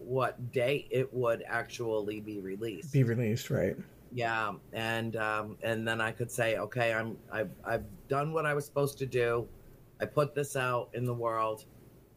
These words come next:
Speaker 1: Um, and then I lost, in twenty seventeen, we lost my baby sister, April.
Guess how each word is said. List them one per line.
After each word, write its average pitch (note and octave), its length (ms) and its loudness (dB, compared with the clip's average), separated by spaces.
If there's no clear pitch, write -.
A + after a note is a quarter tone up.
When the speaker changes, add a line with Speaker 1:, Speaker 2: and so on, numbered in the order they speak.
Speaker 1:
Um, A#2+ 420 0
and B2 240 0
then C3+ 480 0
I A#2 120 -2
lost, B2 640 -2
in A#2+ 140 0
twenty B2 320 2
seventeen, A#2+ 960 -2
we A#2 440 0
lost A2+ 580 -2
my B2 180 2
baby A#2+ 280 0
sister, - 460 -4
April. F#2 420 -4